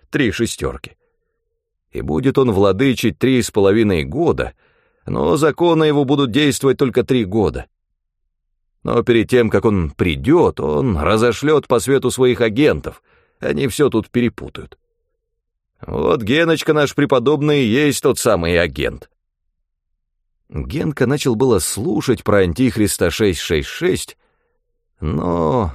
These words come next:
бросил и склонился к гитаре. «Бледно», — сказал он, — «могли бы поярче что-нибудь выдумать.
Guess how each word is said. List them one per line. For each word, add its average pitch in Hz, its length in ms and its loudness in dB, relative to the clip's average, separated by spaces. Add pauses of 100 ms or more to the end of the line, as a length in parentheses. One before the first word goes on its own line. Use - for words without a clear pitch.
бросил 139 800 0
и 104 140 4
склонился 90 560 0
к 67 80 -8
гитаре. 62 440 -10 (1300)
«Бледно», — 104 760 0 (280)
сказал 69 460 -2
он, — 62 180 -10 (460)
«могли 175 280 0
бы 175 120 2
поярче 151 600 2
что-нибудь 127 400 0
выдумать. 82 460 -2